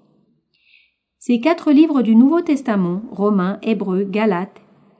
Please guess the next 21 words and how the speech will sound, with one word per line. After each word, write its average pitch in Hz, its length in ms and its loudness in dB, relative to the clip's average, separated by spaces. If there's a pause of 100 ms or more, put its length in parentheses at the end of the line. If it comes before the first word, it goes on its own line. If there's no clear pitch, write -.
(320)
et 190 60 -2
une 185 160 0
bonne 302 200 0
partie 233 380 -4
du 180 140 -4
livre 202 360 0
aux 180 80 -6
Éphésiens, 196 680 -4 (500)
ont 247 100 2
été 302 240 2
écrits 330 300 -4
dans 285 140 2
le 240 120 2
but 269 380 -2
de 196 100 -2
nous 208 280 -2
amener 262 540 4
à 180 160 -4
renouveler 233 800 2
nos 190 180 -2
pensées 208 680 -2